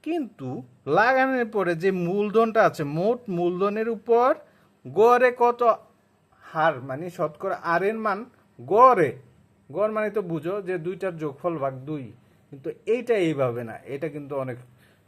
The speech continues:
ব্যাপার আছে এটাতে, হ্যাঁ? গড়ে শতকরা কত হারে মুনাফা পাওয়া যাবে? তো আমরা প্রথমে যেহেতু দশ পার্সেন্টে তিন হাজার টাকা, আমরা শুধু এটার কাজ করি। আমি কিন্তু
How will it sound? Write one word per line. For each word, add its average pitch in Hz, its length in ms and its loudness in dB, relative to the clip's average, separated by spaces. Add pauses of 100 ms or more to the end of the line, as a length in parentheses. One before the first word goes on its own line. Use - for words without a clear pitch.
(880)
ব্যাপার 131 260 -6 (100)
আছে - 200 -20
এটাতে, - 360 -20
হ্যাঁ? 247 160 -6 (500)
গড়ে 233 260 2
শতকরা 202 380 -4
কত 208 120 -4 (100)
হারে 165 240 -2
মুনাফা 160 320 -4 (100)
পাওয়া 117 220 -6
যাবে? 107 240 -14
তো 165 60 -8 (120)
আমরা 165 180 -4 (120)
প্রথমে 185 360 -6 (100)
যেহেতু 180 260 -6 (540)
দশ 185 260 2 (120)
পার্সেন্টে 226 400 -2 (100)
তিন 165 140 -2 (100)
হাজার 175 280 -2
টাকা, 139 200 -4
আমরা 151 220 -4
শুধু 160 180 -8 (440)
এটার 202 320 -4
কাজ 131 160 -2
করি। 117 120 -10 (120)
আমি 165 180 -4
কিন্তু 208 200 -6